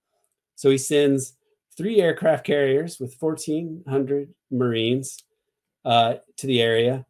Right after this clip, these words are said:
Hundred fifty Marines are added to, uh, a base in Thailand, in Udorn, Thailand, and twenty-six thousand are moved to, or sorry, twenty-six hundred are moved to Okinawa.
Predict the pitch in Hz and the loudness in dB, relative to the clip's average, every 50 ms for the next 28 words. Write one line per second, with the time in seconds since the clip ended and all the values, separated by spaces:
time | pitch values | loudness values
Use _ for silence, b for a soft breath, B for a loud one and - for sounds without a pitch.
0 | _ _ _ _ _ _ _ - 120 143 156 160 156 135 - 156 143 139 - - | _ _ _ _ _ _ _ -2 -2 0 0 0 -2 0 0 -2 -2 -2 -2 -4
1 | 143 139 139 139 139 131 127 135 127 123 123 123 127 123 123 123 123 123 120 123 | -2 -2 -2 -2 0 0 2 2 2 2 4 4 4 2 2 0 -2 -4 -4 -2
2 | 120 117 120 120 117 117 - - 120 113 113 113 113 117 - _ _ - 117 107 | 0 0 0 0 -2 -4 -6 -6 -4 -4 -4 -6 -6 -8 -12 _ _ -4 -2 -2
3 | 107 110 107 - - - 117 104 120 120 123 123 131 120 120 - 123 113 120 123 | -2 -4 -6 -8 -10 -10 -4 -2 0 0 0 -2 -4 -6 -4 -6 -6 -4 -2 -2
4 | 123 127 123 120 107 104 104 104 104 113 120 123 123 123 120 117 117 110 - - | -2 -2 -4 -2 -2 -2 -2 -4 -4 -4 -2 -2 0 0 0 -2 -2 -4 -4 -4
5 | 117 113 113 113 120 117 117 117 113 - - _ _ _ _ _ _ _ - 131 | -4 -2 -2 -2 -4 -4 -4 -6 -8 -10 -14 _ _ _ _ _ _ _ 0 2
6 | 120 120 120 117 - 151 156 165 160 160 170 160 - - - 143 139 143 143 131 | 2 2 2 0 0 0 0 2 2 0 -2 -4 -2 0 2 4 4 4 4 4
7 | 135 139 131 139 131 123 117 117 117 120 120 120 120 120 - - 123 113 113 113 | 4 4 2 2 2 2 0 2 2 2 2 2 0 0 -4 -4 -4 -2 -2 -4
8 | 113 127 - - - 117 - 156 135 110 - - 143 143 135 - 135 131 - - | -6 -10 -8 -4 -4 -2 0 2 2 2 2 4 4 4 4 4 0 -2 -2 0
9 | 131 127 123 120 120 120 113 - 131 - 107 104 - - 113 139 156 156 147 151 | 0 0 0 0 0 0 -2 -2 -4 -4 -4 -4 -2 0 0 2 2 4 4 4
10 | 147 143 139 | 4 2 0